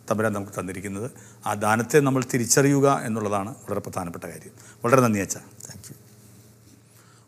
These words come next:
Speaker 1: ഓരോ വിശുദ്ധ കുർബാനയും കർത്താവിൻ്റെ ബലിയും വിരുന്നുമാണ്.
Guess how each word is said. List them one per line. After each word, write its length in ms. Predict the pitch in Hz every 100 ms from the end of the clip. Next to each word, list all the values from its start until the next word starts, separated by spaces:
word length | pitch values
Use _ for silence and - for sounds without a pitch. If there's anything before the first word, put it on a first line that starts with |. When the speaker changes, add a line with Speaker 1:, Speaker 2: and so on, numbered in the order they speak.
| -
Speaker 1:
ഓരോ 280 | 151 175 185
വിശുദ്ധ 260 | 143 156
കുർബാനയും 680 | 160 151 143 139 135 131 127 - -
കർത്താവിൻ്റെ 440 | 131 151 147 139 135
ബലിയും 400 | 127 127 135 123
വിരുന്നുമാണ്. 500 | 120 123 104 82